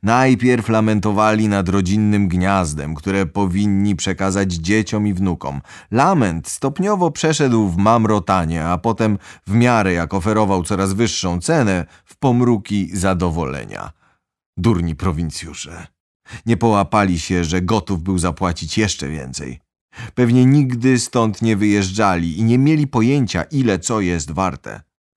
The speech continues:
Trzeba by pomieszkać w Sztokholmie, żeby zorientować się w zasadach panujących na rynku nieruchomości.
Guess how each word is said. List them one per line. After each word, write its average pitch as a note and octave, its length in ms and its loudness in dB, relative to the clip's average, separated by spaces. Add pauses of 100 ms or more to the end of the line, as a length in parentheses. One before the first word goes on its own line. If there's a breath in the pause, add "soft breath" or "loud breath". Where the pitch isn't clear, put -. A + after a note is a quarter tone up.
(340 loud breath)
Trzeba F3+ 400 -2
by C#3 520 2
pomieszkać B2 720 0
w - 60 -12
Sztokholmie, E2+ 840 -2
żeby F2 320 -2
zorientować G2 680 0
się F#2+ 200 -2
w E2+ 40 -4
zasadach F#2 500 -2
panujących F#2 560 -2
na F2 160 -2
rynku F2 300 -4
nieruchomości. E2+ 800 -4